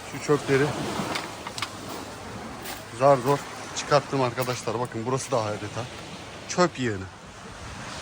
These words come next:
Ta bu kayalıkların arkasından getirdim şu çöpleri. Şuraya çıkarttım. Yabancılar sağ olsun, yabancılar biraz yardımcı oldular.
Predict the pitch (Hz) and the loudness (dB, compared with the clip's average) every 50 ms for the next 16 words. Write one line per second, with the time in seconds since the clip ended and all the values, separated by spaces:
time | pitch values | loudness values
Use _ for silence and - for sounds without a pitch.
0 | - - - 160 165 160 156 151 - - 156 156 143 139 139 - 147 151 143 135 | -2 4 8 10 10 10 8 6 6 6 8 8 8 6 2 0 2 2 2 2
1 | 127 - 139 - 143 143 139 139 135 135 127 - 143 131 131 139 123 - - - | 2 -2 -4 -2 0 2 2 2 2 0 0 0 -2 0 0 -2 -2 -4 -4 -2
2 | - 127 - - 127 123 131 147 - - - - - - - - - - - - | -2 -2 0 0 0 2 2 0 -2 -6 -12 -14 -14 -14 -14 -12 -12 -12 -12 -14
3 | - - - - - - - - - - - 147 135 127 113 - - - 131 117 | -14 -14 -14 -14 -14 -14 -12 -12 -8 -2 0 2 2 2 2 0 -2 0 0 0
4 | - - - 127 - - - - - - - - - - - - - - - - | 2 0 -2 -2 -2 -2 -4 -4 -4 -4 -2 -2 -4 -4 -4 -4 -4 -4 -4 -4
5 | - - - - - - - - - - - - - - 127 131 127 131 135 127 | -4 -4 -4 -4 -2 -2 -2 -2 -2 -4 -4 -2 2 6 6 8 8 8 8 6
6 | 120 131 143 143 139 - - - - - - 135 131 131 131 123 - 147 139 - | 6 6 4 4 4 2 -4 -8 -4 2 6 6 8 8 6 4 0 -2 -2 -4
7 | - - - - - - 123 123 120 123 131 127 127 139 139 127 123 131 131 127 | -4 -6 -6 -6 -6 -4 -2 0 2 2 2 2 4 4 4 4 6 4 4 4
8 | 120 - - - - - - - - - - - - - - - - - - 123 | 4 4 2 2 2 2 2 0 0 0 0 -2 -2 -2 -4 -4 -4 -2 2 6
9 | 127 127 123 120 127 127 113 120 120 117 113 107 117 123 147 | 6 8 8 6 4 2 4 4 2 2 2 4 4 4 2